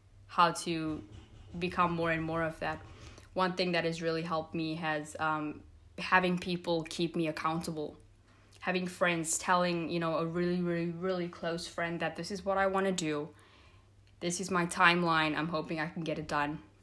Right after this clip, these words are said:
by then. And writing it out every single day. Um, <laughs> I, I love, like, really love to tell people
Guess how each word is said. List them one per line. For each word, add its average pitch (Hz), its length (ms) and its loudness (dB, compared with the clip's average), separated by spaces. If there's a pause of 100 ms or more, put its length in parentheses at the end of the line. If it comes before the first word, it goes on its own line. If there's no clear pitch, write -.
by 156 160 2
then. 156 220 -8 (960)
And 165 320 2
writing 214 340 6
it 226 80 2
out 208 500 2
every 185 340 2
single 180 380 0
day. 165 380 0
Um, 147 520 -4 (240)
<laughs> - 240 -14
I, 180 240 6
I 196 160 6
love, 190 400 4 (220)
like, 175 260 0
really 180 220 4
love 170 160 2
to 170 80 -6
tell 160 180 0
people 156 560 -4